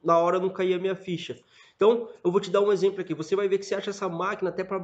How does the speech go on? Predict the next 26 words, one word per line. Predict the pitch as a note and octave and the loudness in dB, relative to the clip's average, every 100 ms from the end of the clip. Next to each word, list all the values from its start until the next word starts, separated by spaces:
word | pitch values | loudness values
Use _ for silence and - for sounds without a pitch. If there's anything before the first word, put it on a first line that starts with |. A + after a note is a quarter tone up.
| E3+ - | -8 -6
menos | D#3+ F3 G3+ F#3+ | 0 4 4 4
de | D#3+ - | -4 -2
cem | F#3+ | 0
reais, | F#3+ F#3 D3+ B2 | 0 -2 -4 -6
pessoal. | - A2+ - G2 F2 | -8 -12 -6 -6 -6
E | B2+ | -4
é | D3 | -4
uma | F#3+ F3+ - D3 | -4 -8 -6 2
ótima | D#3+ E3+ - F#3 - | 2 2 -2 -4 -4
ideia | D#3+ C3+ C#3 D3+ | -8 -2 0 0
pra | D#3 | -2
você | D3 D3 D3+ | -6 -6 -10
começar. | D3+ D#3+ D#3+ F#2+ - _ - - | -4 -4 -4 -8 -10 _ -8 4
E | |
lembrando, | F#3 G#3+ F#3+ E3 | 6 6 6 2
pessoal, | - C3+ B2+ A#2 | 0 -2 0 2
nada | C#3 E3+ F#3 | 4 4 4
nessa | F#3 - D3+ | 0 0 -4
vida | D#3+ E3+ | 0 0
é | |
fácil, | E3+ A#2+ G#2+ G#2+ | 0 -2 -2 -4
tá? | B2+ | -4
Tudo | - - - A3+ F#3 | -4 -6 0 0 0
precisa | E3+ D#3+ D#3 D3 | -6 -6 -6 -8
de | C#3 | -8
foco. | - A2 F#2 | -4 -4 -4